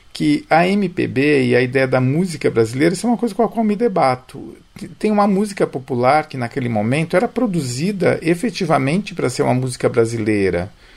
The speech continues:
Vamos dizer, você tinha uma ideia de, de, de país nessa música, você tinha uma ideia de uma música voltada pro Brasil. Hoje eu acho que essas músicas, embora elas, claro, estejam em português, na nossa língua, e circulem,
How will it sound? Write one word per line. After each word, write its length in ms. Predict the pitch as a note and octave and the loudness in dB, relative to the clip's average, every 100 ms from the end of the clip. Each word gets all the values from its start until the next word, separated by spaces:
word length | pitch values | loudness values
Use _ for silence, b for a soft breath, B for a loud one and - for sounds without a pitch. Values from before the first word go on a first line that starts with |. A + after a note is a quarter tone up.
| b b b - | b b b -4
Vamos 220 | A#2+ A#2+ | -2 -2
dizer, 260 | A2 G#2+ | -2 -4
você 140 | G#2 B2 | -4 -6
tinha 160 | C#3 | -4
uma 100 | D#3+ | -4
ideia 580 | D#3+ A#2+ B2+ B2+ G#2+ F#2 | -2 2 2 0 -2 -4
de, 300 | G2+ G#2+ - | -6 -10 -12
de, 240 | G#2 A2 - | -12 -14 -14
de 220 | A2+ B2 | -12 -12
país 680 | - A2+ A2 A2+ C3+ A#2 G#2+ | 0 2 2 0 -4 -4 -4
nessa 320 | G2 G2 G2+ | -6 -4 -4
música, 460 | G2 G#2 F#2+ G#2 | -2 -2 -6 -8
você 100 | F#2+ | -10
tinha 120 | - C3 | -6 -4
uma 80 | |
ideia 240 | C3+ B2+ B2 | 0 2 2
de 100 | A#2 | 2
uma 160 | A#2+ | -2
música 380 | A#2+ B2+ C3 C#3 | -2 -4 -4 -4
voltada 760 | B2 C#3+ B2+ - B2+ C#3 B2 A2 | 0 0 0 -2 2 2 0 -6
pro 200 | A2+ A2+ | -4 -2
Brasil. 600 | A2+ A2 G2+ G#2 G#2+ F#2+ - B B B B | 2 2 0 -4 -4 -6 -10 B B B B
Hoje 360 | F#3 A3 F3 E3 | 4 4 4 2
eu 120 | D#3+ | 2
acho 200 | D#3+ - | 0 -2
que 60 | |
essas 300 | - C#3 B2 | -6 -2 -2
músicas, 480 | B2 C#3+ E3+ E3+ A2+ | 0 0 0 -2 -2
embora 440 | B2+ A#2 B2+ E3+ G3 | -2 0 2 2 2
elas, 400 | A2 G#2+ - - b b - | 0 -2 -6 -16 b b -20
claro, 320 | - C#3+ F#2+ F2 | 0 2 2 -2
estejam 460 | - - F#2+ G2+ | -12 -4 -2 0
em 80 | A2+ | -4
português, 840 | - C#3 - E3 C3 B2+ A#2+ G2 | -2 -4 -2 0 4 6 4 2
na 100 | G2+ | 0
nossa 300 | G#2 G#2+ - | 0 0 2
língua, 540 | D3 A2+ B2+ B2+ G#2+ G2+ | 2 2 2 0 2 0
e 40 | |
circulem, 800 | - B2+ - - C#3 E3 B2+ A2+ | 0 -4 -4 0 4 4 4 0